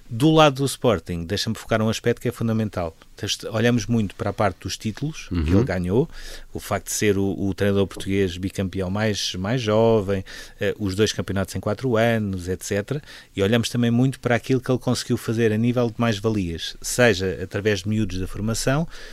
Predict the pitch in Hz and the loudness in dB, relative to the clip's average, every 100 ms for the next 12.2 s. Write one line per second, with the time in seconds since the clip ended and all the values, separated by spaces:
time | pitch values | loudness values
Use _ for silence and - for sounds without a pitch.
0 | - - 113 123 120 120 127 113 117 123 | -10 0 4 4 4 2 2 2 0 4
1 | 127 107 - - - 139 143 170 165 - | 4 2 -2 -2 2 2 2 -4 -6 -16
2 | - _ _ - - - - 120 117 - | -20 _ _ -20 -20 -20 -12 0 0 4
3 | 107 101 - 95 95 123 120 - 127 104 | 4 4 0 -6 4 4 4 4 2 2
4 | 104 107 107 98 104 104 101 - 117 - | 0 2 0 0 0 -2 -4 -4 -4 0
5 | 139 143 156 98 104 147 - - 120 120 | -2 0 0 2 2 0 -2 0 2 2
6 | - 120 113 110 113 117 117 107 - - | 2 2 2 2 2 2 2 -2 -8 -4
7 | - 127 131 139 - - 117 113 113 113 | -2 -2 -2 -4 -8 -4 -2 -2 0 0
8 | 110 117 107 - 110 101 92 78 - 95 | 0 -2 -4 -4 -4 -2 -4 -6 -6 -6
9 | 92 98 - 101 - 107 101 92 78 - | -4 -6 -4 -6 -2 -2 0 -2 -4 -8
10 | - - - - - - - - 98 - | -20 -18 -16 -14 -14 -14 -14 -4 -2 2
11 | 151 147 151 156 110 117 151 135 127 - | 4 4 2 0 0 2 2 2 0 0
12 | 120 101 | 0 0